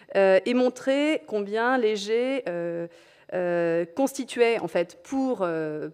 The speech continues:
pour Restany, pour le critique, une figu-, une figure de référence, euh, pour, en quelque sorte, les priver, priver ses opposants, donc à la fois les tenants d'un art abstrait, priver,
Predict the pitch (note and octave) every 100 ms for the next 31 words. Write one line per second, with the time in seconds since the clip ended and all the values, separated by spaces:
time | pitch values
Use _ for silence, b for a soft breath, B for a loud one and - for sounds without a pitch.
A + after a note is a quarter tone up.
0 | - C4 A3+ - F3 A#3+ - G3 F3 G3
1 | - C#4 G#3 - B3 A#3 A#3+ - G#3+ -
2 | A#3+ B3 G3+ A#3 C#4 A3+ F#3+ F#3+ B3+ -
3 | E3+ B B B B B - F#3 F3+ F3
4 | E3 E3 E3 E3 E3 E3 E3 - A#2+ E3+
5 | - D4 A#3+ G3 F#3+ A3 - G#3 G#3+ F#3+
6 | G3+ - B3+ G#3+ A3+ C#4 - A#3 B3+ B3+
7 | G3+ G3+ A3 G#3 A#3 C4 A3 F3 F3 F3
8 | - G#3 G3+ G3 F3+ F#3+ G3+ G#3 G3+ G3+
9 | F3 E3+ E3+ F3 - B3+ C4 C4 C4 A#3
10 | F#3+ G#3+ G#3+